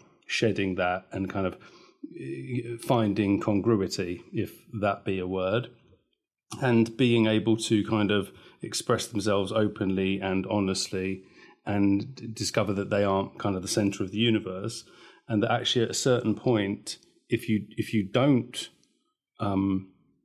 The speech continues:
if you, if you aren't able to kind of shed those beliefs and those behaviors that you're, that you're kind of engaging in, whereby you hold yourself above others,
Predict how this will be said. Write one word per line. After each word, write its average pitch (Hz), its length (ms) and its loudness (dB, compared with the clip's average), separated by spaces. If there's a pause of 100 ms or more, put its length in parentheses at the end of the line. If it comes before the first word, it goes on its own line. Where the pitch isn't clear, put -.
(260)
if 117 180 -4
you, 110 240 2
if - 140 -8
you 123 120 2
aren't 135 300 2
able 104 240 0
to - 80 -8
kind 107 180 0
of 95 80 -2
shed 107 340 0
those 101 260 0
beliefs 101 540 -2
and 101 120 2
those 98 200 -2
behaviors 101 680 0
that 98 200 -6
you're, 95 300 -2 (640)
that - 120 -4
you're 101 180 0
kind 101 220 -2
of 95 200 -4
engaging 101 640 2
in, 92 360 -4 (280)
whereby 98 380 0
you 98 300 0
hold 104 260 0
yourself 101 320 -2
above 127 320 -2
others, - 500 -10